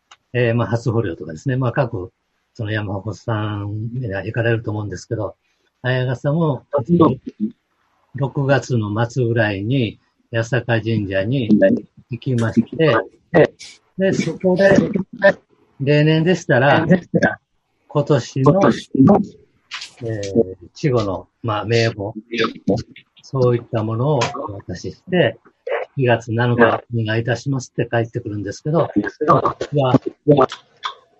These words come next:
児がなかったので、そういう形で、あの、挨拶に行って、まあ、初、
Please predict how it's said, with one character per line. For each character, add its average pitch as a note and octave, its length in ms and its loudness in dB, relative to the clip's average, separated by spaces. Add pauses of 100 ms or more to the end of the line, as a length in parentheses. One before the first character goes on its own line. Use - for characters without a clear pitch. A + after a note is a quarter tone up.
児 E3+ 140 -2
が B2 260 2
な B2+ 120 -2
か - 120 4
っ B2 140 2
た A#2 60 6
の A#2 100 8 (160)
で、 - 100 -4 (640)
そ A#2 300 -6
う - 40 -2
い G#2 60 -4
う - 20 -10
形 A2 340 0
で、 E3 300 2 (360)
あ B2 40 -10 (140)
の、 F#2 360 -8 (540)
挨 C3 140 -2
拶 G#2+ 340 -4
に F#2 120 -6 (180)
行 A2 100 -10
っ - 40 -20
て、 - 140 -4
ま G2+ 140 -4
あ、 G2 80 -8
初、 - 340 -2